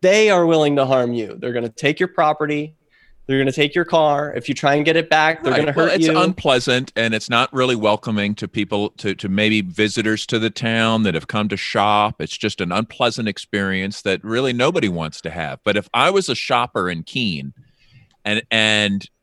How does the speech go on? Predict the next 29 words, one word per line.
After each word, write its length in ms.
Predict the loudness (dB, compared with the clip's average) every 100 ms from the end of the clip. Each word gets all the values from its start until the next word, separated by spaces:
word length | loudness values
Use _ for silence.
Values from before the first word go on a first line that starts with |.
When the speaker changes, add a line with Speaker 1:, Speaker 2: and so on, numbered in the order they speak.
| _ -20 _ _ _ -2
Speaker 2:
I 40 |
wouldn't, 240 | 2 2 0
I 40 |
probably 260 | 0 2 4
wouldn't 200 | 2 0
even 260 | 0 0
know. 300 | 2 2 0 0
But 100 | 0
I 80 |
think 220 | 0 0 2
maybe 220 | 2 4
there 120 | 2
were 200 | 2 0
cards 680 | 0 0 2 2 0 -8 -6
that 160 | -4 -2
they 100 | -2
would 160 | -2
leave 380 | -2 -4 -2 -4
as 160 | -4 -2
well 280 | 2 2 2
to 120 | -2
just 200 | -6 -2
let 280 | -2 -2 -6
people 260 | -6 -4
know 220 | -2 0
what 160 | 0 -2
they 80 | -2
were 100 | -2
doing. 480 | -2 -2 0 -2